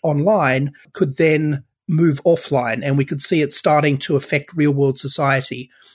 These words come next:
And, and some years later, that's exactly what we saw happen. I was approached when I presented that paper. There was a front page newspaper article in the U S as well. The A D L was put under pressure. "What are you doing about this problem?"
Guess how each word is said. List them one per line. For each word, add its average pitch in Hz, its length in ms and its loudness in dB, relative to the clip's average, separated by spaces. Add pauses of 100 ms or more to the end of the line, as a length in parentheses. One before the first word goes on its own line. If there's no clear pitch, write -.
(180)
And, 160 260 0
and 165 160 -2
some 190 220 2
years 151 200 0
later, 151 300 0
that's 143 180 -2
exactly 147 460 -2
what 143 160 -2
we 143 80 -2
saw 135 220 0
happen. 139 420 -4 (180)
I 175 100 2
was 180 140 2
approached - 680 -2
when 160 120 2
I 151 140 2
presented 165 540 0
that 160 180 0
paper. 190 340 -2
There 156 120 0
was 135 160 0
a 143 240 0
front 175 260 -2
page 156 400 -2
newspaper 160 480 -2
article 160 340 0
in 139 60 -2
the 135 80 -2
U 151 180 0
S 151 160 -2
as 131 140 -6
well. 180 320 2 (280)
The 143 140 0
A 151 140 2
D 139 180 2
L 170 200 2
was 147 180 0
put - 180 -2
under 139 220 0
pressure. 175 400 0
"What 143 160 0
are 131 60 0
you 127 100 2
doing 180 300 2
about 170 240 0
this - 160 -4
problem?" 247 480 0